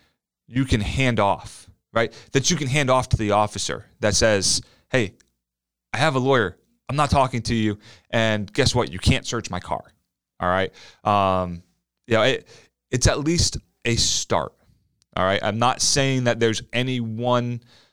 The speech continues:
true, uh, fix to this.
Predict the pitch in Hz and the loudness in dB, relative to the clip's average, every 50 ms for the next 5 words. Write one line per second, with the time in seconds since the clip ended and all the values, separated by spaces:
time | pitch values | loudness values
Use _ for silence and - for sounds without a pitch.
0 | _ _ _ _ _ - - - - 139 139 143 147 143 143 139 135 131 127 117 | _ _ _ _ _ -4 -4 -2 0 2 4 4 4 4 4 2 2 0 0 0
1 | 107 73 71 65 - - - - - - - - 180 180 - - - - - 180 | 0 0 -2 -2 -4 -6 -12 -16 -16 -4 -2 0 0 0 0 0 2 2 2 2
2 | 165 185 202 226 233 - - - - - - | 0 0 -2 0 0 -2 -2 -2 -2 -4 -8